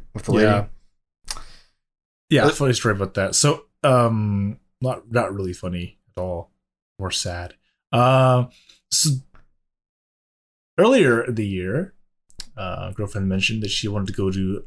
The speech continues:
Speaker 2: Bernie Falls. She's never been there. Wants to go check it out. But, um, like, her family's always saying, like, "Oh, it's too far. You don't really wanna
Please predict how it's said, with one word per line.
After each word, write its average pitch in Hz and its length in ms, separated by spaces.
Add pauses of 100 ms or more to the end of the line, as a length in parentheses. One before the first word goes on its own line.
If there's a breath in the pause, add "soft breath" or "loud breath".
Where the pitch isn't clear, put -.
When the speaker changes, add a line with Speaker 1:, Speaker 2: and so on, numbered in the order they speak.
Speaker 2:
Bernie 120 200
Falls. 185 360
She's - 80
never 110 120
been 156 240
there. 123 340
Wants 92 220
to 117 80
go - 40
check - 180
it 110 80
out. 127 360
But, - 180 (560 soft breath)
um, 95 160
like, 95 180
her 98 80
family's 113 380
always 107 220
saying, 104 180
like, 101 100
"Oh, 110 80
it's - 160
too 120 100
far. 180 760
You 160 80
don't 123 120
really 101 260
wanna 87 180